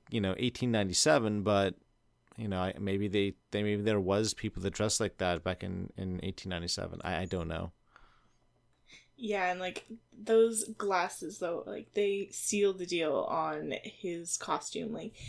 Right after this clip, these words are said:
Speaker 2: if they didn't, if he didn't have those glasses on, I don't think the look would have been quite as effective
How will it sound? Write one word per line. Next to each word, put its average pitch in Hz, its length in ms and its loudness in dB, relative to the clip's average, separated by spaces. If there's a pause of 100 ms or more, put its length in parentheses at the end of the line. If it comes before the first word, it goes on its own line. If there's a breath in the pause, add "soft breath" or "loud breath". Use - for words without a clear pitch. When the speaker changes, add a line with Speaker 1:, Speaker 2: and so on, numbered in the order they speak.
(340 loud breath)
Speaker 2:
if 220 160 6
they 202 120 8
didn't, 214 300 6
if 226 200 -6
he 220 120 -2
didn't 269 220 0
have 220 240 -2
those 202 180 8
glasses 180 640 0
on, 220 460 2
I - 40 -2
don't 180 200 -2
think 190 180 -4
the 175 100 -2
look 175 280 0
would 185 120 2
have 170 120 -6
been 160 120 -10
quite 180 320 0
as 185 120 -4
effective 190 720 -2